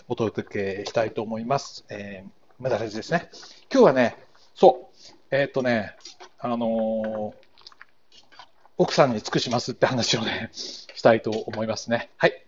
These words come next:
今日もよろしくお願いします。このね、ちょっと、あの、ネックフォン、なんていうの？これ、なんつったっけ？ネック、えー、ネック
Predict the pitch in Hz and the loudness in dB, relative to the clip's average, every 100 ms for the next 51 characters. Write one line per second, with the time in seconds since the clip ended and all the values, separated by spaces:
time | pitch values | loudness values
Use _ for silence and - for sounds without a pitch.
0 | - 104 98 107 120 139 139 139 151 143 | -8 -6 -6 -8 -8 -8 -6 -6 -8 -10
1 | - 170 170 165 254 - - - - - | -8 -6 -2 0 -2 -6 -18 -18 -18 -18
2 | - - 185 156 - - 135 131 131 127 | -16 -2 6 6 6 4 2 4 -2 -2
3 | - - - - - 175 214 - 302 294 | -12 -14 -16 -20 -8 4 6 6 6 10
4 | 202 131 - - 160 156 - 113 - 120 | 10 8 -12 -8 0 0 2 -2 -2 -4
5 | 120 - 135 - - - - 170 190 - | -4 -4 -6 -4 -6 -10 -2 -2 -2 -10
6 | - 269 269 254 - _ - - - - | -4 -4 -4 -8 -10 _ -20 -20 -20 -20
7 | - - 170 175 170 165 165 160 160 156 | -20 -8 -4 -4 -4 -4 -4 -4 -4 -4
8 | 156 156 151 151 151 156 - _ - - | -4 -6 -6 -6 -4 -6 -8 _ -20 -4
9 | 226 226 226 220 220 214 214 214 214 208 | 0 2 4 4 4 4 6 6 6 6
10 | 208 202 | 4 2